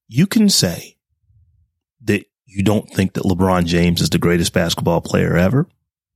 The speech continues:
I tend to think that that person is Michael Jordan, Michael Jordan, Michael Jeffrey Jordan. That, that is, that is my goat when it comes to basketball. But you know what it ain't bad to be? The second richest person in the world,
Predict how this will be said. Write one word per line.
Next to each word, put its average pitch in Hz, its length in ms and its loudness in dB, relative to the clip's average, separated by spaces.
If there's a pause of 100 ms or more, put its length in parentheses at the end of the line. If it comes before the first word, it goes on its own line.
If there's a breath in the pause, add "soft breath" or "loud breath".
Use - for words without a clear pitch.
(480)
I 98 180 0
tend 113 240 0
to 110 60 2
think 127 300 -2
that 127 180 -2 (140)
that 123 200 -2
person 139 420 -2
is 135 540 0
Michael 135 300 0
Jordan, 131 300 -2
Michael 123 260 0
Jordan, 131 460 -2
Michael 135 260 -2
Jeffrey 147 260 -2
Jordan. 95 300 -2
That, 113 180 -2
that 120 160 0
is, 120 220 0 (180 loud breath)
that 147 160 2
is 123 100 2
my 127 400 0 (480 soft breath)
goat 104 420 -2 (260)
when 113 120 0
it 107 80 0
comes 104 180 0
to 104 80 0
basketball. 87 600 -2 (460 soft breath)
But 131 180 -2
you 147 60 4
know 202 100 4
what 330 140 2
it 202 80 0
ain't 185 180 2
bad 165 240 2
to 160 60 0
be? 190 360 -2 (840)
The 127 80 2
second 135 480 -2
richest 107 280 -2
person 92 320 0
in 85 100 2
the 85 80 2
world, - 340 -4